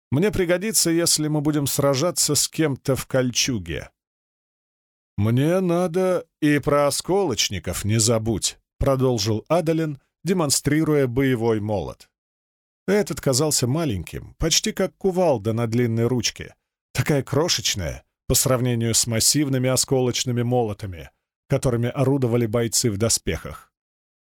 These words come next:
Адалин не хотел заставлять храбреца тащить в путешествие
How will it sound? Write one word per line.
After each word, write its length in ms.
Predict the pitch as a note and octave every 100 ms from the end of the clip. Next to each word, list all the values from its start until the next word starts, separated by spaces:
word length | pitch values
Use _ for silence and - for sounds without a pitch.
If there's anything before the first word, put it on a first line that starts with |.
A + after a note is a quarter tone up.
| _ _ _ -
Адалин 520 | A#3 G#3 F3 D#3+ C#3+
не 80 | D3
хотел 520 | D3 C#3 - D#3+ C#3+
заставлять 560 | G#2+ A#2 - A2+ B2 -
храбреца 680 | - G#2 G#2+ - - E3
тащить 540 | - B2 G#2+ - E3+ -
в 100 | -
путешествие 840 | - A#2 - C#3 - B2 A#2 A2+